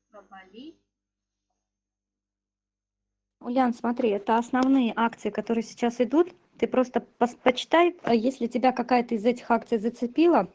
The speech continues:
Speaker 2: я тебе подробнее расскажу. А что тут есть? Стартовая программа, да, для новичков. Если делаешь заказ на сто бонус баллов. <clears throat> А, тут есть, э, туалетная вода в подарок, также заказ на сто бонус баллов, да. Тут есть акция,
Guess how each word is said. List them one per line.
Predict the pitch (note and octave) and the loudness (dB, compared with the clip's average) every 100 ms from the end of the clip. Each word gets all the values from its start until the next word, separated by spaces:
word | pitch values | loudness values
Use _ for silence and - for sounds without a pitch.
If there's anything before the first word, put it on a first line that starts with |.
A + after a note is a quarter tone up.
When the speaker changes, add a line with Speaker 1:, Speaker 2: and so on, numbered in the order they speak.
| - _ _ _ _ - | -16 _ _ _ _ 0
Speaker 2:
я | C4 B3+ | 4 4
тебе | B3+ A#3+ | 2 0
подробнее | A#3 G#3+ A#3+ B3 A3+ | 0 2 2 2 0
расскажу. | A#3 A#3 G3 F#3+ - - - - - - | -2 -2 0 -2 -4 -16 -20 -20 -18 0
А | G#3+ | 2
что | A#3 D#4 | 4 0
тут | D4+ C4 | 0 0
есть? | A3 G3+ | 0 0
Стартовая | - C#4+ - A#3 | 2 2 2 -2
программа, | A#3 A#3 A3 G#3+ G#3+ G3 | 2 0 2 0 0 2
да, | A#3 | 2
для | A3+ A3+ | 2 0
новичков. | A3+ G#3+ - - G#3+ G#3 - _ - - - - - | 0 -2 -2 0 2 0 -10 _ -20 -20 -20 -18 -2
Если | G#3+ A#3+ A3+ | -2 0 0
делаешь | A3 A3+ G3+ | 2 2 0
заказ | G#3 G#3 C4+ | -2 -2 0
на | A#3+ | 0
сто | G#3 - | -2 -4
бонус | G3 G#3 G3+ | -2 -4 -2
баллов. | F#3+ F#3 F3+ - - - | 0 0 0 -4 -14 4
<clears throat> | C#4+ B3 - - - - _ | 6 6 0 -12 -20 -20 _
А, | G#3+ G#3 | 0 0
тут | G#3 C4+ | 0 0
есть, | B3+ B3+ - A3+ | 2 2 0 2
э, | G#3+ G#3 | 2 4
туалетная | C4+ B3 A#3+ G#3+ | 2 2 0 0
вода | G#3+ G#3+ | 0 0
в | |
подарок, | - G#3 G3+ G3 | 0 0 2 0
также | - A3 G3+ G3 G3 G3 | 0 0 0 -2 -2 -2
заказ | G3 G#3 A#3 B3 | -4 -2 0 0
на | G#3+ | -4
сто | G3 G#3 | -2 -4
бонус | G3 G3 F#3+ | -4 -4 -4
баллов, | G3 F#3 F3+ | -2 -2 0
да. | G#3+ B3+ | -2 -2
Тут | A3+ B3 | -4 0
есть | B3+ B3+ - | 0 0 0
акция, | A3+ B3 - B3 A3 | 0 0 -2 0 0